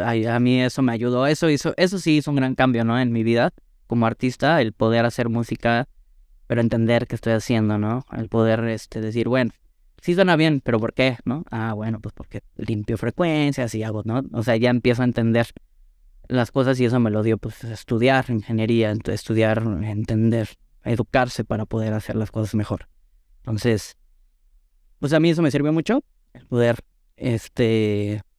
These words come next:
estudiarlo, porque gracias a eso, con lo que yo tengo, le pude sacar el may-, el mayor jugo posible, ¿no? Entonces, con herramientas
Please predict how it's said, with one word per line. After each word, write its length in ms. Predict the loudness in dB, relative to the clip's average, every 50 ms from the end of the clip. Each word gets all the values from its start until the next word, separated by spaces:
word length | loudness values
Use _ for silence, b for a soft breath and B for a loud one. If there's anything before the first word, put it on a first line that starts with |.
| _ _ _ _ _ _ _ -6
estudiarlo, 580 | -4 -4 -2 -2 0 2 4 4 4 4 2 0
porque 380 | 0 -2 -2 -2 -4 -6 -2
gracias 440 | 0 2 2 2 2 0 -2 0 0
a 160 | 0 2 2
eso, 400 | 0 0 -2 -4 -4 -4 -6 -10 _
con 160 | 0 0 2 2
lo 80 | 2
que 160 | 2 0 2
yo 140 | 2 2 2
tengo, 360 | 4 2 2 4 2 0 -2 -4 _ _ _ _ _ _ _ _ _ _ _
le 120 | -4 -2
pude 180 | 2 2 2 2
sacar 280 | 2 0 2 2 2
el 80 | 4 4
may-, 280 | 2 2 2 2 0
el 140 | 0 0 2
mayor 220 | 2 2 2 0 -2
jugo 240 | -2 0 0 0
posible, 440 | 0 -2 -8 -4 -2 -2 -2 -2 -6 -12 -20 _
¿no? 100 | -18 -18 -18 -18 -18 -10
Entonces, 520 | -8 -8 -4 -4 -4 -2 -2 -2 -4 -6
con 560 | -6 -4 -2 -2 0 -2 -2 -4 -6 -8 -10 -10
herramientas 720 | -8 -6 -4 0 2 2 4 4 4 4 2 2 0 0